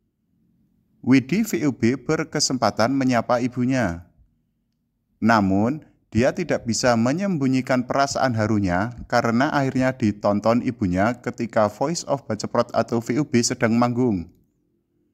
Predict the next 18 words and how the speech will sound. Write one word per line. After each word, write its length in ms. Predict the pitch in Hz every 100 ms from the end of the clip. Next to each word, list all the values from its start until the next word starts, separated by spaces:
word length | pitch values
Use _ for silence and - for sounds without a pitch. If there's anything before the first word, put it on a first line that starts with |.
| _ _ _ _ _ _ _ _ _ _ _ _ _ _ _ -
Dari 320 | 101 117 185
atas 320 | 180 175 135
panggung, 560 | - 120 101 92 113 147 _ _ -
Widi 240 | 151 156 190
V 160 | - 135
O 80 | 120
B 240 | 113 131
mengaku 720 | 135 131 113 104 113 135 139
baru 240 | 104 98 165
kali 320 | 156 135 120 117
ini 240 | 101 113
penampilannya 880 | - 135 135 127 123 107 98 110 120
bersama 480 | 107 - 107 104 101
Voice 400 | - 135 165 -
of 160 | 135 127
Baceprot 560 | - - - - 127 -
disaksikan 720 | 143 - 123 - 110 123 123
ibunya. 640 | 117 117 113 123 110 90